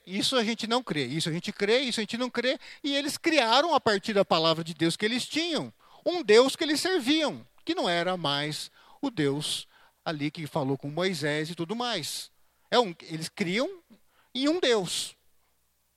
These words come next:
Eles podiam citar o nome de Jeová, do, do, do, ali no Antigo Testamento, falar desse mesmo Deus,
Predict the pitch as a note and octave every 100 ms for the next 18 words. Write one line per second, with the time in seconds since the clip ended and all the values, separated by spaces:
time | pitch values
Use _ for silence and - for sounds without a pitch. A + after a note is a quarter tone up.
0 | _ _ _ A#2+ A#2 - C#3 G#3 A#3 G#3
1 | - G3 E4+ B3+ A3+ C4 F#3 F3 F#3+ F#3
2 | D#3 G3+ F4 - D3 C#3 C#3+ C#3+ C#3 C3+
3 | D3 F3+ C#3+ E3+ - F3+ G#3+ F3+ G3+ E4
4 | - - - _ - - G3+ G3+ C#4+ D4+
5 | C4+ D#4+ C#4 A#3 G#3+ G3 E3+ G3 C4+ -
6 | -